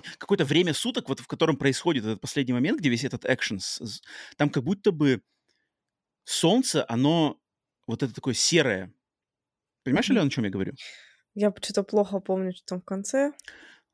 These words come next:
Speaker 1: Ну, то есть там
Speaker 2: Ну.
Speaker 1: цветовая палитра всей вот этой последней
Speaker 2: Мгм.
Speaker 1: составляющей, когда идет их побег из, э, деревни, она вся сделана под фильтром, который такой... Ну, он прямо такой нарочито фильтровый.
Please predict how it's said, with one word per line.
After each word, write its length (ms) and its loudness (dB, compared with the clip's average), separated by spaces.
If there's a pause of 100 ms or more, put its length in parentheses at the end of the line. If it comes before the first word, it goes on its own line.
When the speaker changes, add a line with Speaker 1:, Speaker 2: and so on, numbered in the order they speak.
(120)
Speaker 1:
Ну, 80 0
то 80 2
есть 100 2
там 160 2
Speaker 2:
Ну. 40 -2
Speaker 1:
цветовая 480 4
палитра 440 2
всей 260 0
вот 140 -2
этой 120 -4
последней 720 -2
Speaker 2:
Мгм. 120 -4
Speaker 1:
составляющей, 680 -2
когда 260 4
идет 200 0
их 80 -12
побег 320 2
из, 280 -6
э, 120 -6
деревни, 540 2 (140)
она 240 0
вся 420 0 (560)
сделана 440 2
под 220 -6
фильтром, 600 -4 (960)
который 460 2
такой... 460 0 (760)
Ну, 100 4
он 80 2
прямо 240 2
такой 240 0
нарочито 460 0
фильтровый. 560 -8